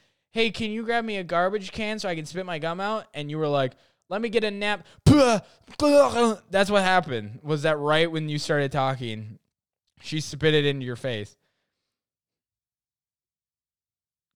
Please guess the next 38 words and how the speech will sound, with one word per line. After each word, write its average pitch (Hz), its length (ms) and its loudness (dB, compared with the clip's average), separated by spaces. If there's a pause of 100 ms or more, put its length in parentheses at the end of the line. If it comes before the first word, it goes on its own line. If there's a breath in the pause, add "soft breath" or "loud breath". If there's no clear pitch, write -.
God, 127 340 -14
dude. - 220 -20 (1500)
Are 110 60 -20
people 139 360 -16
like 110 240 -16
that 156 220 -4
at 170 180 -4 (180)
restaurant? 156 400 -16
I, 131 160 -10 (120)
I 135 60 -12
was 151 180 -8
a 139 40 -14
waiter 120 320 -4
for, - 140 -16
like, 104 220 -10 (120)
a 113 60 -16
month. 107 360 -14 (1200)
Um, 120 520 -8
yeah, 196 180 0
that, 240 280 2
that 208 180 4
I 196 80 6
would 170 120 2
probably 131 280 2
quit. 107 300 -4 (220)
That's 151 280 -2
a 135 60 -8
story 120 320 -4
where 110 180 -6
I 104 60 -4
would 101 140 -6
definitely 101 320 -6
quit, 104 280 -8
just 202 240 -4
'cause 131 420 -4
it's 131 180 -10
a 120 60 -6
waiter, 101 520 -12